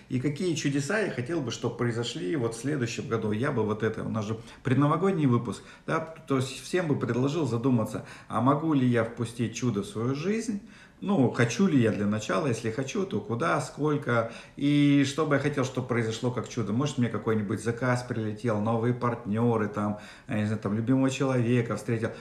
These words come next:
Пусть это произойдёт как чудо. Вот это прям пожелание во Вселенную какое-то сделать. И я всё-таки думаю, что вера — это мышца, а мышцу нужно качать. И вот то, что нам в Индии тогда, с чего я начал, показали, что чем больше ты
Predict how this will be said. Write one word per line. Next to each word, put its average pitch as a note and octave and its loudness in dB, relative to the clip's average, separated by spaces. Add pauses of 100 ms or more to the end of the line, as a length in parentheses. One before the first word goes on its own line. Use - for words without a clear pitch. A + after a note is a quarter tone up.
(140)
Пусть B3 2
это C#3+ 0
произойдёт B2+ 2
как - -6
чудо. D3 0 (200)
Вот B2+ 0
это E3 0
прям C3 2
пожелание C3 2
во A2 0
Вселенную F3 0
какое-то C3 0
сделать. A2 2 (340)
И B2+ 0
я F3+ 4
всё-таки C3 -2
думаю, C3 0
что - -4
вера — C#3+ 2
это A#2 2
мышца, B2 2 (260)
а - -2
мышцу C#3 2
нужно B2 4
качать. F#2+ -2
И A2 -4
вот A#2 0
то, C#3 0
что B2 -6
нам A#2+ 2
в C3 2
Индии D3+ 0
тогда, G#2 0
с G2 -2
чего G2+ -4
я G#2 0
начал, C3 -2 (240)
показали, B2 0
что B2 0 (140)
чем D3 2
больше C3+ 2
ты C3+ 2